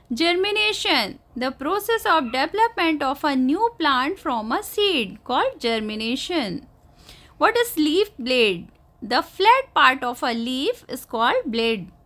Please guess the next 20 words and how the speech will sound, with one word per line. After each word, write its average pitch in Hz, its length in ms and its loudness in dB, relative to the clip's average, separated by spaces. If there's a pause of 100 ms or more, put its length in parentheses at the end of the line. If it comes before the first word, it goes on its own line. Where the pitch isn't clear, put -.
leaf 311 280 2
blade. 185 360 -4 (1000)
Photosynthesis, 330 1040 0 (120)
the 214 100 -4
process 392 640 0
by 247 240 4
which 277 420 -4
green 370 380 -2
leaves 311 440 -2 (120)
prepare 294 420 -2
food 339 500 -4
for 277 280 2
the 277 140 2
whole 403 340 0
plant, 277 480 4
is 320 140 -8
called 254 340 2 (500)
photosynthesis. 262 1200 -4 (540)
What 427 220 2
is 480 200 0